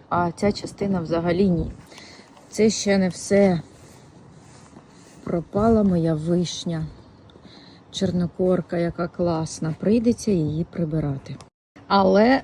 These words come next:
не примерзла оця моя яблуня. Це ранетки. Вони такі маленькі, яблучка, які потім їсти неможливо. Так,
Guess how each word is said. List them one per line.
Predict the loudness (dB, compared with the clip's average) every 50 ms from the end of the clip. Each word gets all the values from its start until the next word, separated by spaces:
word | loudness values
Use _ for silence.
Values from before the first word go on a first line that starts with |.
| 2
не | 4 6 8 8 6 6 2
примерзла | 0 2 4 6 8 8 8 8 8 8 6 6 6 4 4 4 2 0 -2
оця | -6 -6 -2 0 2
моя | 2 4 4 4 2
яблуня. | 2 2 2 2 2 2 2 2 0 0 2 2 2 2 2 2 0 -2 -4 -8 -12 -20 -20 -20 -20 -20 -20 -18 -16 -6
Це | 0 2 2
ранетки. | 4 4 2 0 -2 -4 -8 -12 -14 -14 -14 -14 -14 -14 -10
Вони | -8 -6 -6 -6
такі | -8 -8 -8 -6
маленькі, | -6 -4 -2 -2 0 2 4 4 4 4 2 -2 -4 -2
яблучка, | -2 0 0 0 0 0 -2 -2 -4 -4 -6 -6
які | -4 -4 -4 -4 -6 -6
потім | -4 -4 -4 -4 -6 -8 -8 -8
їсти | -8 -4 0 2 2 2 2 2 0 2
неможливо. | 2 2 2 2 0 0 0 0 -2 -2 -4 -6 -10 -12 -16 -16 -14 -14 -16 -16 -18 -20 -20 -20 -20 -18 -18 -18 -18 -4 0
Так, | 2 2 2 2 -2 -6 -10 -12